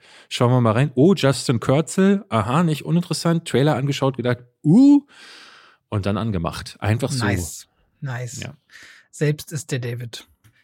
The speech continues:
Speaker 2: David, weißt du, wenn ich manchmal in meiner Höhle bin und nach Steinen suche und auf dem Weg raus ausrutsche und schwer stürze,
Speaker 1: Ja.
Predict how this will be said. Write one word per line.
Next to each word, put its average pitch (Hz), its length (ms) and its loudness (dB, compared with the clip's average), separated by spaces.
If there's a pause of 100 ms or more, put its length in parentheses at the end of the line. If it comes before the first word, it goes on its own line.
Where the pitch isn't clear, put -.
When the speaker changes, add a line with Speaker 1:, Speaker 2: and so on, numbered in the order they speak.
(120)
Speaker 2:
David, 143 560 0
weißt 147 240 -2
du, 160 100 2
wenn 151 320 2
ich 156 220 -6
manchmal 147 340 0
in 151 60 2
meiner 151 260 2
Höhle 147 260 2
bin 165 420 0
und 139 960 -4
nach 131 140 -2
Steinen 143 400 -2
suche 170 500 0
und 139 400 -8
auf 131 200 -4
dem 151 160 -2
Weg 151 240 0
raus 151 220 0
ausrutsche 151 880 -2
und 156 180 -4
schwer 143 220 -2
stürze, 156 560 -2 (420)
Speaker 1:
Ja. 98 300 0